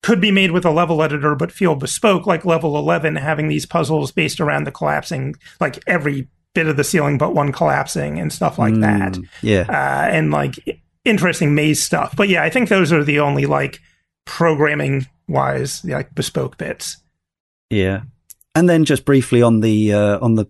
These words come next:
Speaker 2: the conclusion and the ending. Um, so I've not played the original incarnation of the final fight.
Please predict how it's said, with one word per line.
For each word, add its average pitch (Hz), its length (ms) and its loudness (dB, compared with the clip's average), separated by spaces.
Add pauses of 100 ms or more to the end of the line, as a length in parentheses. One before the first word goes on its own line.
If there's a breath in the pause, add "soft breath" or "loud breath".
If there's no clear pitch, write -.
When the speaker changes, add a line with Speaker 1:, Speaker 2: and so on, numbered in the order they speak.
Speaker 2:
the 113 80 0
conclusion 120 560 2
and 113 100 4
the 113 120 4
ending. 127 440 4 (200)
Um, 117 720 0
so 123 300 4
I've 123 420 0
not 120 260 4
played 120 460 2
the 107 140 4
original 104 680 2 (440)
incarnation 107 960 2
of 101 480 -6 (100)
the 113 120 0
final 107 360 0
fight. - 540 -2